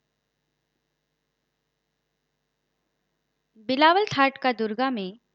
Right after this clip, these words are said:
सभी स्वरों का शुद्ध प्रयोग होता है। गंधार एवं निषाद वर्जित होने के कारण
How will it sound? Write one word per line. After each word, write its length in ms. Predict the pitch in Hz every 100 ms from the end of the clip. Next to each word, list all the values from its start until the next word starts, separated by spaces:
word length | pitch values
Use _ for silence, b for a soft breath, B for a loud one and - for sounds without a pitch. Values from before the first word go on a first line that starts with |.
| _ _
सभी 320 | - 294 302 381
स्वरों 420 | - 240 254 302 -
का 120 | 214 208 226
शुद्ध 340 | - 311 277
प्रयोग 360 | 349 220 208 214
होता 260 | 220 - 202
है। 220 | 202 190 _ _ _ _ _ _ _ _ _ _ _ -
गंधार 460 | 247 247 247 294
एवं 340 | 320 233 220 214
निषाद 520 | 214 - 208 208 196
वर्जित 380 | 208 208 - -
होने 200 | 240 214
के 140 | - 190
कारण 480 | - 196 185 202